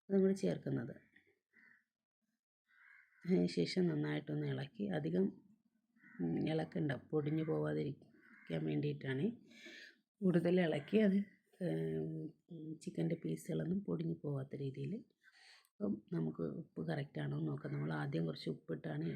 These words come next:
സവാള വഴറ്റിയത്. അപ്പോൾ ഉപ്പിൻ്റെ ഒരു കുറവുള്ളത് കൊണ്ട് ഞാൻ ഒരു കുറച്ച് ഉപ്പും കൂടെ ഞാൻ ചേർത്തിട്ടുണ്ട്. ഈ സമയം ഉപ്പ് ചേർത്ത് കഴിയുമ്പം,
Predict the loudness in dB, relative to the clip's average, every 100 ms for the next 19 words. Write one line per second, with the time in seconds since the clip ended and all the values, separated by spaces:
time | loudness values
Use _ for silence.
0 | -8 -20 _ _ -6 -4 -2 -2 -2 -4
1 | -6 -8 -6 -10 -12 -20 -20 -20 -20 _
2 | 0 0 2 0 2 4 4 2 -2 _
3 | _ -6 -2 2 2 2 0 0 0 -2
4 | -6 -8 _ _ _ _ _ -8 0 2
5 | 4 2 -4 -20 -20 -20 -20 -20 -18 -2
6 | 0 2 0 0 -2 -2 -2 _ _ _
7 | _ _ _ _ -16 -14 -8 -6 -4 -2
8 | -4 -4 -4 -6 -4 -6 -6 -8 -6 -6
9 | -6 -2 0 0 -2 -2 -2 -2 0 2
10 | 2 0